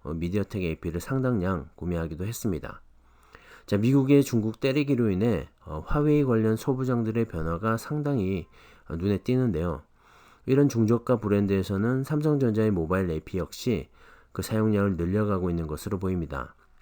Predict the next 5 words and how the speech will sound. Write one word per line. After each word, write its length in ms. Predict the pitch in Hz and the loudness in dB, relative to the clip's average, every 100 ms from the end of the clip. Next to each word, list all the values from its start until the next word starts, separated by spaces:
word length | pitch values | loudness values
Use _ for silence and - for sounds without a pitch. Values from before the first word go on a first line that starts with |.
| _ _ _ - - _ - | _ _ _ -20 -20 _ -2
향후, 420 | 143 104 98 78 - - - - | 2 2 0 -4 -10 -20 -20 -10
어, 60 | 92 | -10
중저가 520 | - 117 131 - 131 | 0 2 2 0 -4
폰 160 | - 131 | 0 -2
시장에서, 680 | 123 120 110 101 139 143 | 0 0 2 0 0 -2